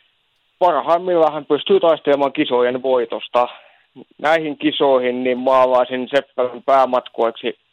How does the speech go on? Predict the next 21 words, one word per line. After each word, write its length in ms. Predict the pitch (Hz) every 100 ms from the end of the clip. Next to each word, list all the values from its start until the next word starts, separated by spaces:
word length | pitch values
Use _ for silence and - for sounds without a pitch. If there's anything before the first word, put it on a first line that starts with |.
| _ _
kisojen 420 | - 139 151 139 120
päätöksen, 580 | 139 143 135 127 120
elikkä 360 | 117 127 120 120
yhteishätökilpailun, 1400 | 131 147 - 147 135 135 135 135 135 123 135 127 127 127
koska 280 | 127 - 127
siinä, 380 | 135 135 131 - _ - _ _ _ _ _ _ _ _ _ _ _ _ _ _
siinä 260 | 139 139 139
se 100 | 135
hiiht-, 580 | 131 151 147 _ - 123 _
hiihtovauhti, 840 | 160 165 - 127 139 156 156 - 135
mikä 320 | - 120 139 139
Seppälä 400 | 151 - 139 131
sinänsä 400 | 143 175 131 117
on 120 | 127
ihan 120 | 139
hyvällä 260 | 147 143 131
tasolla, 600 | 170 165 147 127 117 113 _ _ _ _ _ _ _ _ _ -
ei, 300 | 143 151 -
ei 180 | - 156
kuitenkaan 460 | 147 147 139 143 135
korostu, 540 | 160 160 143 - 135